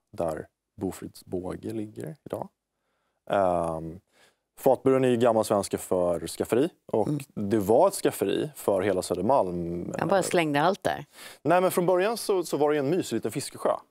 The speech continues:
Speaker 2: Mhm.
Speaker 1: Men vi fick ju inte avlopp i Stockholm förrän långt in på artonhundratalet, så att den blev äckligare och äckligare.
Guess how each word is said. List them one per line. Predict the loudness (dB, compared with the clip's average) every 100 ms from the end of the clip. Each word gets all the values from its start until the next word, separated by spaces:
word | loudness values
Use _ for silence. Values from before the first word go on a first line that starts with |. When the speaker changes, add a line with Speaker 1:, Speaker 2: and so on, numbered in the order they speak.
| _
Speaker 2:
Mhm. | -4 -2 -2 -2 -4 0
Speaker 1:
Men | 2 2 0 -2 -2
vi | 0
fick | 0 0
ju |
inte | 2
avlopp | 2 2 0 -2
i |
Stockholm | -2 -2 -4 -6
förrän | -4 -4 -6 -8
långt | -6 -4 -4 -4
in | -2
på | -2
artonhundratalet, | -2 -2 0 -2 -4 -6
så | -4
att | -4 -6 -14
den | -2 0
blev | 2 0
äckligare | 0 -2 0 0
och |
äckligare. | -2 -4 -2 0 0